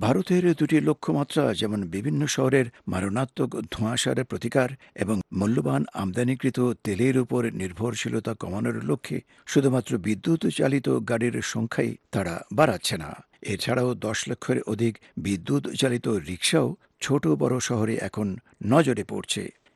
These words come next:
এক একটি ট্রিপে অত্যন্ত স্বল্প মূল্যে, যেমন দশ টাকা পনেরো পয়সায়, জনগণ এখন ভ্রমণের সুযোগ পাচ্ছেন। তাই গরিব জনগণের মাঝে এসব রিক্সা অসাধারণ জনপ্রিয় হয়ে উঠেছে।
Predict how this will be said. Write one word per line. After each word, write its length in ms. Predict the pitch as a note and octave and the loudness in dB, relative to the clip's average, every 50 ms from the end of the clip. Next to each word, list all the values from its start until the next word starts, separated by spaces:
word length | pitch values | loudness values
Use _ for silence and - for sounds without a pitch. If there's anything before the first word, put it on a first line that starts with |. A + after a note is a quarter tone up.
| _ _ | _ _
এক 160 | - A#2 B2 F3 | 0 2 4 4
একটি 260 | F#3 - - G3+ F3+ | 2 2 2 0 0
ট্রিপে 400 | - - F#3 F3 - F3+ E3+ E3+ | 2 4 4 6 6 6 6 4
অত্যন্ত 320 | - - - - C#3 D3 | 4 0 -2 -2 -2 0
স্বল্প 380 | C3 - - - A#2 G#2 - D3+ | 0 2 2 2 0 0 0 0
মূল্যে, 400 | D3+ E3 E3+ D3 D3 D3+ C#3+ B2+ | 0 2 2 2 4 4 2 2
যেমন 360 | G#2 B2+ A#2+ A#2+ B2 A2+ A2 - _ - | 2 2 2 2 2 0 -2 -4 _ -6
দশ 300 | - - A2 C3+ - - | -2 0 0 0 0 0
টাকা 320 | - D3+ - - C#3+ C3+ - - | 0 -2 0 0 -2 -2 -2 -4
পনেরো 280 | - B2+ B2 A#2+ D#3+ F3 | -4 -2 0 2 2 2
পয়সায়, 460 | F3 D#3+ D3+ A#2+ - - B2 A2+ B2+ - _ _ - | 2 2 2 2 2 0 0 -2 -2 -6 _ _ -4
জনগণ 420 | C3+ B2 A#2+ A2+ A#2+ G#2 A2+ A2 A2 | 0 2 2 2 2 0 -2 -2 -4
এখন 400 | G#2+ - - G2+ G2+ G#2 G#2+ - | -4 -6 -6 -6 -4 -4 -6 -6
ভ্রমণের 480 | - - A2 A2 C3 C#3 C3 C3 B2 B2 - _ _ _ _ _ - | -6 -4 -2 0 2 2 2 0 -2 -4 -8 _ _ _ _ _ -6
সুযোগ 320 | - - F3 E3 D#3 - - | 2 4 4 4 4 2 0
পাচ্ছেন। 500 | - - - - - - F2 D#2+ E2 E2 - - - _ _ _ | -2 -6 -4 -4 -4 -4 -4 -6 -8 -8 -10 -14 -20 _ _ _
তাই 200 | - A2 G2+ F#2 | -2 0 0 0
গরিব 460 | D#2+ D2+ F#2+ F#2+ F#2 A#2 A#2 A2 B2 | -2 -4 -4 -2 0 0 0 -2 -2
জনগণের 580 | A#2 G2 G#2 F#2+ G2+ A2 - B2 B2+ B2+ A#2 A#2+ | -4 -4 -4 -4 -4 -2 0 0 2 2 2 0
মাঝে 360 | A#2+ C3 C#3+ C3+ - B2 - - _ _ - | 0 0 0 0 0 -2 -4 -6 _ _ -6
এসব 320 | - - - B2 G#2+ - | -2 0 0 0 0 -2
রিক্সা 440 | G2 E2+ G2 C3 - - - D3+ C#3+ - - | -2 -4 -4 -2 0 0 0 0 -2 -4 -6
অসাধারণ 680 | - - - - D#3+ D#3 D3 D3 D3 C3 C3+ C3 B2 A#2 - - - _ _ _ _ - G2 | -8 -6 -6 -6 -4 -4 -4 -2 0 0 2 2 0 0 -4 -8 -16 _ _ _ _ -8 -4
জনপ্রিয় 480 | - G#2 F#2 G#2 - - D3+ C#3 C#3 | -2 -2 -2 -2 -2 0 2 2 4
হয়ে 240 | B2 B2+ C#3 C#3 C#3+ | 4 4 4 4 4
উঠেছে। 400 | D3+ C#3+ - D#3+ - - D3 D3+ | 4 2 2 0 2 2 0 0